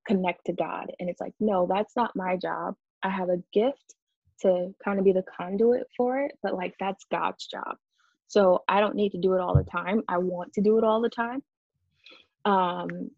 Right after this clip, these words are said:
and I enjoy doing it. But again, I wanna get to the point where I'm more intentional with my worship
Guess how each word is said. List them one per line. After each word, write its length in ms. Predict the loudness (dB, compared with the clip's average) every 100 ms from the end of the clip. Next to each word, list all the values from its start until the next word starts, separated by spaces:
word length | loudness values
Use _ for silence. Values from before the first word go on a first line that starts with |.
| _ 2
and 360 | 4 2 0 -4
I 120 | -4 -2
enjoy 560 | -2 -2 2 4 4
doing 420 | 4 4 4 0
it. 220 | 0 -2 -8 _ _ _ _ _ _ _ 0
But 140 | 2
again, 580 | 2 0 -4 -4 -10 -12 _ -8
I 80 | -2
wanna 340 | 0 0 -2 2
get 180 | 2 2
to 120 | 0
the 100 | -2
point 460 | -4 -6 -4 -2 -4
where 640 | 0 4 4 4 2 0 -6 _ _ _ _ _ -4
I'm 240 | 0 2
more 200 | 2 0
intentional 680 | -6 -10 -2 -2 -2 -6 -4
with 160 | -4
my 120 | -2 2
worship 400 | 2 2 -6